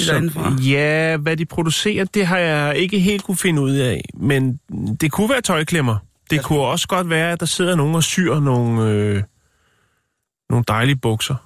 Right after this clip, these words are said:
Speaker 1: eller noget. Jeg skal ikke kunne sige det, Simon. Jeg tror, det er ret forskelligt, øh, hvad man vælger at, at slå sig ned på. Nu er de fleste, øh, af den slags ting, som de lavede før i tiden, er vel, øh, blevet automatiseret,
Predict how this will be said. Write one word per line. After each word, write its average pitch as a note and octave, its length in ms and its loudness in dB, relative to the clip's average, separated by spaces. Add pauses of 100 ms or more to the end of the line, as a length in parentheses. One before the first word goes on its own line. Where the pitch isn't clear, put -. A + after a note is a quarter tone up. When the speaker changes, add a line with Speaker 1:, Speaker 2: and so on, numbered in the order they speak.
(180)
Speaker 1:
eller A2 220 2
noget. A2+ 320 0
Jeg C#3+ 160 0
skal E3 160 -2
ikke E3 100 -4
kunne E3 120 -2
sige B2 220 0
det, A#2 100 2
Simon. A2+ 380 0 (380)
Jeg C#3+ 120 0
tror, F3 200 0
det E3 60 -2
er D3 60 -2
ret D3+ 160 -2
forskelligt, D3+ 640 -2
øh, A2 680 0
hvad B2+ 220 0
man C#3 280 2
vælger B2+ 360 0
at, A2+ 680 0
at A2 60 0
slå A#2+ 240 0
sig A2+ 120 0
ned A2+ 180 0 (320)
på. C3+ 260 0 (640)
Nu B2 80 2
er B2 140 2
de B2+ 120 -2
fleste, D3 520 -2
øh, A2 320 0 (840)
af C3 60 -4
den A#2 180 0
slags - 320 -4
ting, G#3+ 220 -4
som F#3+ 100 0
de D#3+ 60 2
lavede D#3 140 2
før C#3+ 180 0
i C#3+ 40 0
tiden, C#3+ 260 0
er B2 160 2
vel, C#3+ 200 0
øh, A#2 160 0
blevet A#2+ 360 0
automatiseret, C3 1080 0